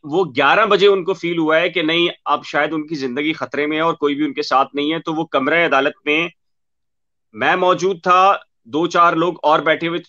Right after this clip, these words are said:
चूंकि ब्रेक था, तो सारे लोग चाय पीने गए हुए थे या बाहर टहल रहे थे। उसने स्टाफ के सामने बाकायदा चीखो पुकार की है और उसने कहा है कि सब मिले हुए,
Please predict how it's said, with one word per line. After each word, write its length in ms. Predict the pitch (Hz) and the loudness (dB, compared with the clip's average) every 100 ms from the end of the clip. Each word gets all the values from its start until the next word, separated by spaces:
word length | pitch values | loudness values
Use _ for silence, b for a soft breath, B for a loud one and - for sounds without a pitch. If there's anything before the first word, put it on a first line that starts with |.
| - | -12
चूंकि 220 | 147 175 | -6 -4
ब्रेक 360 | 131 151 165 | -2 -4 -2
था, 80 | 170 | -4
तो 100 | 165 | -2
सारे 240 | 147 143 151 | -2 0 0
लोग 180 | 160 | -2
चाय 180 | 156 139 | 0 -2
पीने 260 | 147 160 160 | -2 -4 -2
गए 80 | 160 | 0
हुए 140 | 160 | 0
थे 100 | 165 | -2
या 140 | 160 | 0
बाहर 200 | 117 123 | 2 0
टहल 300 | 139 120 117 | 0 -2 -2
रहे 100 | 107 | -2
थे। 180 | 92 92 - _ _ _ _ _ _ _ _ _ _ _ _ - | -6 -12 -18 _ _ _ _ _ _ _ _ _ _ _ _ -10
उसने 300 | 185 - 220 | -8 -2 -2
स्टाफ 420 | - - 170 190 - | 0 2 4 4 2
के 80 | 214 | -2
सामने 480 | 190 170 165 190 196 | 2 0 2 0 2
बाकायदा 540 | 170 165 156 147 185 | 0 2 0 2 0
चीखो 400 | 180 - 160 175 | -2 -6 -4 -4
पुकार 420 | 147 135 139 156 | -6 -2 2 2
की 220 | 165 175 | -2 -4
है 140 | 170 175 | 0 2
और 80 | 175 | 0
उसने 240 | 160 156 | 0 -8
कहा 160 | 160 156 | -2 0
है 80 | 160 | 0
कि 200 | 160 160 | -2 -8
सब 340 | - - 156 135 | -8 -4 -4 0
मिले 260 | 131 120 | -2 0
हुए, 200 | 98 85 | -2 -6